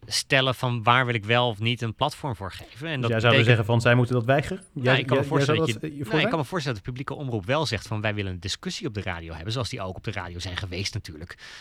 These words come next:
Speaker 1: over, eh, de argumenten die hier, eh, spelen. We willen een expert uitnodigen die er vanuit expertise over v-, vertelt, maar we vinden het een minder in-,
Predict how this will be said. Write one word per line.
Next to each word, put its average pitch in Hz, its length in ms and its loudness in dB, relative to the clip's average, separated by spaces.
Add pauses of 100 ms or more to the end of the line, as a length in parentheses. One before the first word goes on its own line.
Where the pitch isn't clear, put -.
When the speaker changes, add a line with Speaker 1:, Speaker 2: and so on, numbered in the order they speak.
(300)
Speaker 1:
over, 101 460 -4
eh, 92 80 -6
de 90 80 -10
argumenten 113 500 -6
die 107 100 -2
hier, 90 240 -6
eh, 87 100 -10
spelen. 87 400 -8
We 113 60 -4
willen 107 180 -2
een 101 60 -12
expert 147 460 0
uitnodigen 92 460 -6
die 95 100 -4
er 95 80 -4
vanuit 92 240 -8
expertise 151 600 -6
over 98 240 -6
v-, - 200 -20
vertelt, - 480 -12
maar 107 160 -2
we 98 60 -6
vinden 104 220 -4
het 92 100 -10
een 92 120 -8
minder 127 320 -2
in-, 104 220 -8